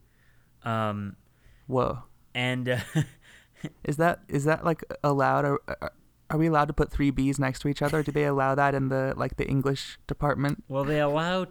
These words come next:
Speaker 1: three A's together for triple A. They also allowed three D's together for diners, drive-ins, and dives.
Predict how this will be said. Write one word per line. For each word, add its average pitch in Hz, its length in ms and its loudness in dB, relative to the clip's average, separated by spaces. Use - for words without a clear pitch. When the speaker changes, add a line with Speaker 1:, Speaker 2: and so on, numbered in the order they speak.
Speaker 1:
three 143 440 -6
A's 127 400 -4
together 101 680 -12
for 107 460 -10
triple 107 420 -10
A. 95 400 -8
They 127 80 -2
also 147 340 0
allowed 120 400 0
three 120 320 -8
D's 123 420 -6
together 101 460 -6
for 107 160 -10
diners, 104 400 -6
drive-ins, 101 460 -10
and 92 120 -12
dives. 95 680 -8